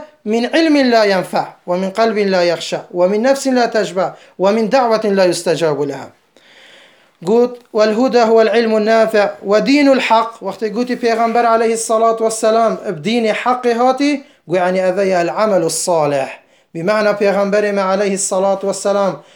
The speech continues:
"اب هنده هاتی اب زانین اب مفا و هر وصف چه تشتیجی؟ اوی عملی عمل صالح." بو چه گو زانین اب مفا قیده پی وگر؟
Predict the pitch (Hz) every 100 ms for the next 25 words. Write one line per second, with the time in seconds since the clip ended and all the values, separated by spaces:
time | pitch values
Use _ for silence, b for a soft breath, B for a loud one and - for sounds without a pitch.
0 | b 180 - 175 233 202 220 208 214 214
1 | 214 190 - B - 175 156 175 196 202
2 | 226 220 202 190 214 254 285 285 285 B
3 | B B 190 175 226 208 196 190 190 277
4 | 277 - 269 233 285 269 B B - 208
5 | 277 233 247 247 247 202 208 202 180 -
6 | 185 151 151 - - 247 - 302 285 220
7 | 254 247 240 226 226 220 214 214 202 196
8 | 202 180 175 175 190